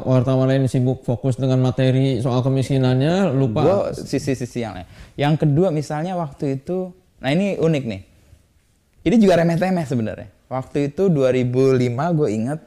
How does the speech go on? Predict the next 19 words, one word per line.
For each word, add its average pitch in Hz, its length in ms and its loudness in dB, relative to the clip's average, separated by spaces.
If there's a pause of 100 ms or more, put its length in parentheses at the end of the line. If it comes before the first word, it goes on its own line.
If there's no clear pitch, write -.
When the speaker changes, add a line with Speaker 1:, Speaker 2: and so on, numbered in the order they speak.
(120)
Speaker 2:
itu 160 400 -4
ada, 123 400 -4
dua 139 160 2
ribu 143 160 2
delapan, 151 320 0
sorry, 131 160 -4
krisis, - 560 -4 (240)
eh, 117 400 -2
yang 113 320 -2
berdampak 110 720 -4
agak 113 400 -2
sistemik 127 400 -2
waktu 113 240 -4
itu, 120 80 -14
terus 123 160 0
Speaker 1:
Hmm. - 80 2
Speaker 2:
ada 90 240 -6
Bank 98 240 -10
Senturi. 110 400 -12